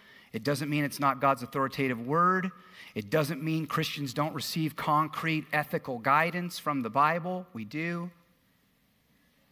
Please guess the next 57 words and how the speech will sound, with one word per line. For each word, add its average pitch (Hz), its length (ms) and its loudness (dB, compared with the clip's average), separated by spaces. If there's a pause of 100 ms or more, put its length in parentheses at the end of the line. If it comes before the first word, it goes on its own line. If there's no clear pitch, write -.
(600)
In 113 140 -8
fact, 147 400 2
all 170 260 6
of 160 140 2
the 147 120 4
ethical 156 300 -2
teaching, 170 480 -2
we're 147 60 0
gonna 139 160 -2
see - 180 -4
this 151 180 -4
as 120 120 -10
we 131 80 -6
study 135 280 -2
Romans, 131 460 -2 (540)
a 107 40 -6
lot 156 220 6
of 175 100 0
the - 60 -8
time 170 240 2
when 131 100 -2
Paul 156 360 2
would 135 160 -2
give 139 160 -2
away 147 200 2
an 131 140 -2
ethic, 160 540 0 (400)
he 139 100 -4
had 139 140 4
his 135 180 -4
finger 190 380 0
in 156 80 0
the 143 80 -2
Ten 147 240 -2
Commandments. 135 480 -2
He 147 80 -4
would 135 100 -4
take 180 220 2
one 180 100 0
of 147 100 -2
the - 60 -10
Ten 170 140 0
Commandments 160 480 0 (360)
and 143 80 -4
he 143 60 2
would 135 80 0
say, 143 160 0
"Yeah, 147 260 4
this 147 220 -4
is 135 100 -6
really 139 240 0
true." - 140 -8
And 143 100 -4
then 143 60 0
he 139 60 2
would 123 260 -4
write 165 320 4